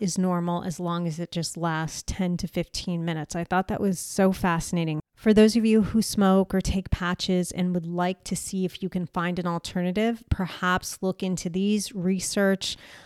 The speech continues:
Uh, if you would like to be guided more, I highly recommend booking a session with Jessica Johnson at Hudson River Homeopathy dot com. She works virtually and she works in person. If you work with her virtually, you will have to snail mail her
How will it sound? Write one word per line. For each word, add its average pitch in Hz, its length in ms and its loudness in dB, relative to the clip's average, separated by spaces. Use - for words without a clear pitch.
Uh, 175 240 -2
if - 180 -2
you 196 80 0
would 180 140 2
like 185 160 2
to 175 80 -6
be 175 100 0
guided 180 500 0
more, 190 300 4
I 170 140 0
highly 180 360 0
recommend 175 460 0
booking 180 300 0
a 160 60 0
session 180 500 0
with 165 140 -2
Jessica 165 420 -2
Johnson 175 640 0
at 175 160 -4
Hudson 190 560 -2
River 180 380 2
Homeopathy 180 920 -2
dot 180 280 0
com. 196 520 0
She - 260 0
works 175 360 -2
virtually 214 760 0
and 180 160 2
she 175 100 -2
works 165 280 -2
in 170 100 -2
person. 202 720 0
If 208 160 4
you 202 120 6
work 196 220 4
with 240 120 0
her 240 140 4
virtually, 208 680 0
you 185 120 4
will 180 100 4
have 175 240 -2
to 208 80 -2
snail 185 420 2
mail 185 280 2
her 175 500 -2